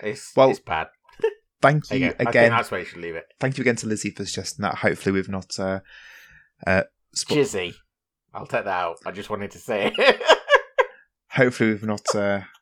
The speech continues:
Speaker 2: stolen your thun-, not stolen your thunder, we've sort of rained on your parade a bit too much. Um, if you want to be like Lizzie and suggest a game for us to cover in episode one forty,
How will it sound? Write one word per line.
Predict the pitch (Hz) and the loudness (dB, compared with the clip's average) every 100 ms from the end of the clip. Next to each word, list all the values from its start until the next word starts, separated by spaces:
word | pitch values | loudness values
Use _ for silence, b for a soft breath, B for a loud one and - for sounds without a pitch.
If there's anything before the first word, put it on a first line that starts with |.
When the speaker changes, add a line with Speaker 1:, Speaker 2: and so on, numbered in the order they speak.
| _ _ | _ _
Speaker 2:
stolen | - - 101 101 | 0 4 4 2
your | |
thun-, | 95 104 90 | -2 -6 -4
not | - | -4
stolen | - 90 | -4 -6
your | 87 | -6
thunder, | 87 87 | -8 -8
we've | 90 92 | -6 -6
sort | 104 - | -6 -8
of | 92 - 107 | -10 -2 2
rained | 123 | 2
on | 110 | 2
your | 110 | -4
parade | - 101 92 | 2 4 4
a | |
bit | 87 - | -2 -6
too | 104 87 | -4 -2
much. | 87 80 - | -4 -6 -4
Um, | 110 107 - | -4 -4 -2
if | 156 156 - | 0 0 -2
you | 131 110 - | 0 0 0
want | 101 98 | -4 -4
to | - 107 - | -4 -4 -4
be | - 101 92 | -2 -2 0
like | 92 85 - | -2 -4 -6
Lizzie | 95 95 90 | -6 -4 -4
and | 95 95 92 185 - | -2 0 -2 -4 -6
suggest | - 92 95 95 - | -8 -4 -4 -6 -8
a | |
game | 107 95 | -4 -4
for | 92 - | -4 -10
us | |
to | - | -12
cover | - 104 - | -8 -8 -4
in | 104 | -6
episode | - 104 98 | -4 -8 -2
one | 110 110 | -2 -2
forty, | - 107 - 151 | -2 -2 0 -2